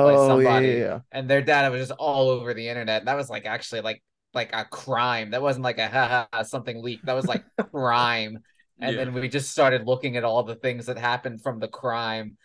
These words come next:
Speaker 1: And, uh,
Speaker 3: <laughs> I said crime the same every
Speaker 1: Yeah.
Speaker 3: time. <laughs>
Speaker 1: That was, that was for the comedic effect.
Speaker 3: Okay,
Speaker 1: But,
Speaker 3: good.
Speaker 1: uh, <laughs> so, yeah, from that, there was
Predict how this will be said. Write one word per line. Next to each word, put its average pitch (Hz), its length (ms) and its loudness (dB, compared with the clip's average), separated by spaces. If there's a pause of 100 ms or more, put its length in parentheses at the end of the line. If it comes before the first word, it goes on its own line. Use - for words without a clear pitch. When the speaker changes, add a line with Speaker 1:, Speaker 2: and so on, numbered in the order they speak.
(440)
Speaker 1:
And, 117 280 -10
uh, 110 200 -2
Speaker 3:
<laughs> - 20 0
I 147 80 -2
said 143 300 -8
crime 131 360 -2
the 120 100 -8
same 110 400 -4
every 104 420 -6
Speaker 1:
Yeah. 135 420 0
Speaker 3:
time. - 100 -4
<laughs> 120 60 -14 (680)
Speaker 1:
That 339 180 10
was, - 180 6 (420)
that 185 140 6
was 185 160 0
for 190 120 -2
the 165 100 -2
comedic 143 420 -4
effect. 110 500 -8 (200)
Speaker 3:
Okay, 151 280 0
Speaker 1:
But, 156 460 4 (200)
Speaker 3:
good. 226 420 0
Speaker 1:
uh, 190 80 -12 (480)
<laughs> - 400 -20
so, 185 240 0
yeah, 175 260 6
from 165 300 -6
that, 196 500 2
there 160 160 -2
was 143 240 -2